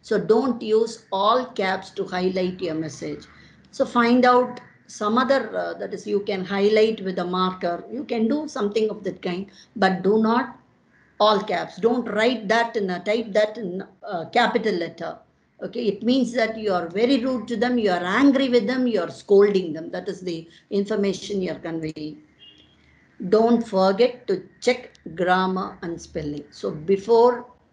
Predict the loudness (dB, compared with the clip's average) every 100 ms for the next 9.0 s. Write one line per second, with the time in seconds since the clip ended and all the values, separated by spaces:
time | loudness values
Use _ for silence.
0 | _ _ _ _ _ -10 -2 -2 -2 -2
1 | -2 -2 -4 -6 -6 -2 0 2 -2 2
2 | 2 2 -2 -16 -20 -2 4 4 2 -4
3 | -6 -8 -12 -10 -10 -8 -6 -4 -4 -4
4 | -4 -4 -4 -4 -2 0 0 -4 -6 -2
5 | -2 -2 -6 -10 -12 -14 -14 -20 -20 -16
6 | 0 4 4 4 4 6 6 6 4 4
7 | 4 2 0 -6 -8 -10 -16 _ -10 -6
8 | -6 -8 _ -8 -2 -2 0 0 -2